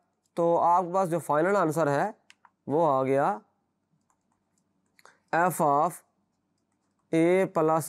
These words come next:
h minus f of a over h। सिंप्लीफाई करने के बाद इसका आंसर आ गया सिक्स आ गया, ये आंसर है इसका। अच्छा,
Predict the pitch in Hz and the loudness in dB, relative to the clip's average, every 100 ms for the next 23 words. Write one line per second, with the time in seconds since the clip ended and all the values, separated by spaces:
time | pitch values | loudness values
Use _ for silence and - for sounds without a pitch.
0 | - 170 151 151 - _ _ _ _ _ | -2 0 -2 -4 -18 _ _ _ _ _
1 | _ _ _ _ 131 135 151 160 185 180 | _ _ _ _ -4 0 2 2 0 -2
2 | - 185 160 170 151 143 127 147 - _ | -2 -4 -2 -4 -2 -2 0 -2 -6 _
3 | _ _ _ _ _ _ _ _ _ - | _ _ _ _ _ _ _ _ _ -2
4 | 185 208 196 143 143 - - _ _ - | 2 2 2 2 0 -4 -12 _ _ -20
5 | - 202 180 180 180 156 175 208 202 185 | -6 -2 0 0 0 0 0 0 0 0
6 | 185 175 185 175 - 170 160 180 147 135 | -2 0 0 0 -2 -2 0 0 0 0
7 | 135 147 185 - _ _ - 202 160 - | 0 0 -2 -8 _ _ -4 -2 -2 -4
8 | 104 87 - 139 160 117 95 113 - - | -8 -6 -4 2 2 2 -2 -10 -12 -14
9 | - - - _ _ _ - - - - | -18 -20 -20 _ _ _ -20 -20 -20 -10
10 | - 208 220 | -4 0 0